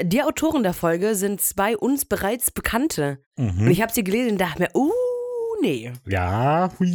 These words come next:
Speaker 2: hui, hui.
Speaker 1: Und zwar geht es um Ray, ähm, Rachel, Rael,
Speaker 2: Rael.
Speaker 1: Rael Tucker und Sarah Gamble, die als, ähm, Kombi zusammen auch Tod im Wasser geschrieben haben.
Speaker 2: Genau.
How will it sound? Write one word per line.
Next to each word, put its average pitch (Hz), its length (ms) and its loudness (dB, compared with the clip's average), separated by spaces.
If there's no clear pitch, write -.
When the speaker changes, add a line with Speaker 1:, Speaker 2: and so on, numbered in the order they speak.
Speaker 2:
hui, 185 160 2
hui. 110 340 0
Speaker 1:
Und 269 240 0
zwar 226 420 0
geht 190 240 0
es 190 180 0
um 160 400 0
Ray, 165 520 0
ähm, 147 420 0
Rachel, 180 840 -2
Rael, 185 640 0
Speaker 2:
Rael. 101 640 0
Speaker 1:
Rael 170 560 0
Tucker 175 500 -2
und 294 160 2
Sarah 247 260 2
Gamble, 190 480 0
die 185 100 2
als, 185 340 0
ähm, 175 300 0
Kombi 254 300 -2
zusammen 208 320 -2
auch - 100 -4
Tod 226 180 -2
im 196 140 -2
Wasser 156 420 0
geschrieben 143 460 0
haben. 143 320 0
Speaker 2:
Genau. 92 380 -6